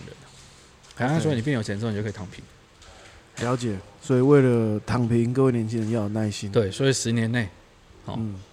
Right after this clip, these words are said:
Speaker 1: 那
Speaker 2: 十年内。
Speaker 1: 十年内。
Speaker 2: 这样就有三四次那个
Speaker 1: 两三次，至少两三次。
Speaker 2: 至少两三次的机会。
Speaker 1: 对，因为你前面可能还在，还懵懵懂懂的时候，像去年啊，懵懵懂懂的时候，有很多人是那个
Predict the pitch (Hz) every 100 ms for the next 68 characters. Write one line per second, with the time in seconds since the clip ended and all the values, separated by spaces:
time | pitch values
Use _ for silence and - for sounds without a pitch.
0 | - - - - 147 139 139 123 139 113
1 | 104 - - - - - - 117 113 113
2 | 95 - - - - - - 139 135 117
3 | 98 - - 127 131 131 139 120 - 127
4 | 110 107 107 107 107 95 175 143 101 98
5 | 95 98 101 151 120 107 101 107 113 117
6 | 143 180 156 110 110 139 143 110 104 104
7 | 135 127 110 104 - - 107 - - 135
8 | 135 135 127 127 110 101 117 120 127 -
9 | - - 165 139 - 165 131 110 104 113
10 | 110 113 113 120 110 101 107 110 101 -
11 | - - - - 131 123 101 131 113 120
12 | 120 113 107 98